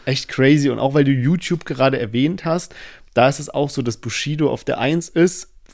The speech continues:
knapp gef-, also mit neun Komma acht Millionen, knapp gefolgt von Kapi mit sieben Komma eins Millionen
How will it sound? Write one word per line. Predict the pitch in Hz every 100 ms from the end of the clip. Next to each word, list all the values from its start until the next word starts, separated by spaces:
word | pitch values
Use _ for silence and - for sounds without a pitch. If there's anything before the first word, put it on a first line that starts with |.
| _ - -
knapp | - 135 170 -
gef-, | 175 127
also | 127
mit | 127 127
neun | 123 143 160
Komma | 147 131
acht | 131 -
Millionen, | 151 147 143 143
knapp | - 139 135
gefolgt | - - 135 131
von | - 117 107
Kapi | - 139 139
mit | 117 110
sieben | 127 165
Komma | 165 156
eins | 151 143 143
Millionen | 131 131